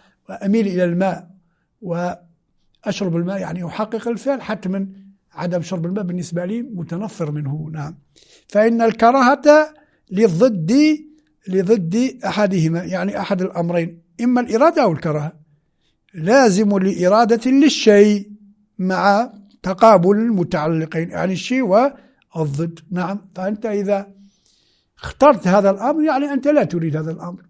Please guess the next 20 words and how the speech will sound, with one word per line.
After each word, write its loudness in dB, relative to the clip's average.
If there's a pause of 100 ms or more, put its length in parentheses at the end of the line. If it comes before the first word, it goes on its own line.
(340)
تنفر 0
منه. -4 (220)
نعم، -6 (1600)
وهذا 6
حكم 0
اخت-، -4
قد 2
اختلف 2
فيه، 2 (340)
فذهب 4
الأكثر 0
إليه، 0 (360)
وذهب 4
قوم 4
إلى -6
أن -2
الإرادة، 0 (220)
إرادة 0
الشيء، 2 (440)
آه، 2